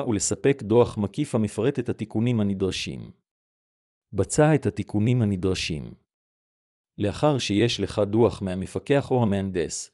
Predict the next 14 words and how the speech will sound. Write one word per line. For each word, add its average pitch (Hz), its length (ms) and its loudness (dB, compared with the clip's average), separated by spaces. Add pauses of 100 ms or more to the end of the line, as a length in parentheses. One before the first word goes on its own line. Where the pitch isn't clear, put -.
(320)
תוכל 135 260 0
לשכור 131 520 2
קבלן 113 420 2
מורשה 110 420 2
שיבצע 110 520 2
את 131 120 0
התיקונים 117 500 -2
הנדרשים. 90 720 -4 (1040)
קבע 113 320 4
מועד 98 400 0
בדיקה. 90 500 -2 (1080)
לאחר 104 360 2
השלמת 104 420 -2
התיקונים, 101 680 -4